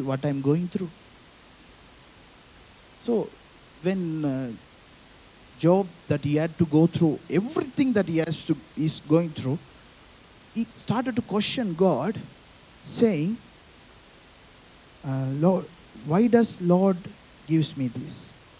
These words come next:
Why should I face this? Why does it is, uh, why can't God be s-, good to me?" Am I right? So, uh, this kind of questions, we are never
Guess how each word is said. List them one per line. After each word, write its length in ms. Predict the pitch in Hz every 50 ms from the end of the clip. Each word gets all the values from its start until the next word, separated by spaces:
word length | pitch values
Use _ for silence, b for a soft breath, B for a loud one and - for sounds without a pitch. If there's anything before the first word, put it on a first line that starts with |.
| - -
Why 140 | - 208 262 247
should 180 | - 247 208
I 120 | 220 214 208
face 380 | 202 - - 156 151 143 -
this? 340 | - - - - - - - - - - - - - - - -
Why 300 | 117 131 156 190 233 254 208 220
does 340 | 220 226 220 - - - - - - - - - - - -
it 140 | 147 156 156
is, 240 | 156 151 147 - - - - - - - - -
uh, 380 | 127 127 123 120 95 87 85 62 - - - - - - - - - - - - - - - - - - - - - -
why 140 | - 175
can't 260 | 190 - 220 202 190 170
God 220 | 175 190 196 185 - - - - - - - - 160
be 120 | 180 202
s-, 180 | 196 - - - - - - - 165
good 200 | 165 240 - -
to 80 | 233 196
me?" 160 | 135 110 104 - - - - - - - - - - -
Am 100 | 160 175
I 60 | 165
right? 200 | 175 220 262 254 - - B B B B B B - - -
So, 220 | 214 196 160 - - - - -
uh, 480 | 151 151 147 143 143 139 139 123 104 - - - - -
this 160 | 202 214 -
kind 240 | - - 247 247 240
of 100 | 240 233 -
questions, 560 | - 185 175 - - - 117 - - - - - - - - - - 127 131 143
we 240 | 160 185 196 196 196 - - - - - -
are 180 | 147 147 139 131
never 600 | 127 123 131 131 139 147 170 226 262 320 330